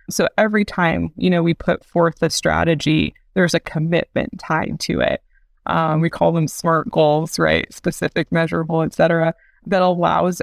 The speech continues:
us to define impact. And so, um, leveraging our Council to Advance Racial Equity, for example, um, through standing up that council and inviting leaders across the business to help us articulate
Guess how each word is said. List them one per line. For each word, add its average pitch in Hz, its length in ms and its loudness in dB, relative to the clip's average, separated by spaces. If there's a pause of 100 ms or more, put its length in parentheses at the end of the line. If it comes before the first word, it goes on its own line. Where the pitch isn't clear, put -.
us 156 320 0
to - 160 -2
define 156 720 -2
impact. - 800 -2
And 175 200 0
so, 175 400 0 (100)
um, 160 240 2
leveraging 170 560 0
our 170 120 0
Council 165 480 0
to - 180 0
Advance 170 400 -2
Racial 175 340 0
Equity, 180 400 0
for 170 220 0
example, 165 600 0 (320)
um, 165 280 0
through 202 680 2
standing 175 520 0
up 156 200 0
that - 220 -2
council 170 640 0
and 160 120 2
inviting 165 500 2
leaders 160 420 2
across - 420 -2
the 165 100 0
business 160 480 0
to 160 100 -4
help 165 300 0
us 160 220 0
articulate 160 720 0